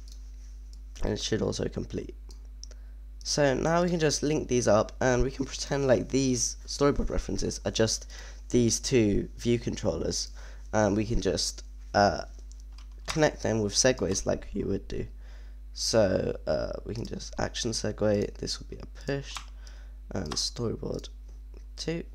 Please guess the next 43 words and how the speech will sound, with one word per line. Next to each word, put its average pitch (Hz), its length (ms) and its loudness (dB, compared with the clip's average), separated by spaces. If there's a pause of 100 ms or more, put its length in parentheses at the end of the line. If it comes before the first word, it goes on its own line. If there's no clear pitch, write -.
(500)
will - 120 -2
also - 240 -4
be - 120 -6
a 104 60 -2
push. - 360 -8 (180)
Wait, - 200 -6
actually, 101 460 -2 (640)
I - 80 0
may 151 280 2
as 190 160 0
well 101 360 8 (440)
just - 220 -2
drag 110 240 6
it 107 120 4
from 98 260 2
the 101 80 2
button, - 520 -2 (640)
since, - 640 -2 (200)
oh, 147 240 -2 (420)
wrong - 200 -6 (560)
one. 139 300 -8 (420)
I'm 131 100 4
just 151 160 -2
gonna 156 160 2
drag 120 220 8
it - 80 0
from 120 100 0
the 101 80 2
button - 380 0
instead - 260 2
of - 80 -4
creating - 280 -2
an - 120 -6
I - 140 0
B - 120 -4
outlet, 101 520 -2 (100)
I 95 60 0
mean, 98 200 0
I - 140 -2
B - 220 -6 (100)
action, 104 560 0 (540)
and 110 180 2
then, 98 320 4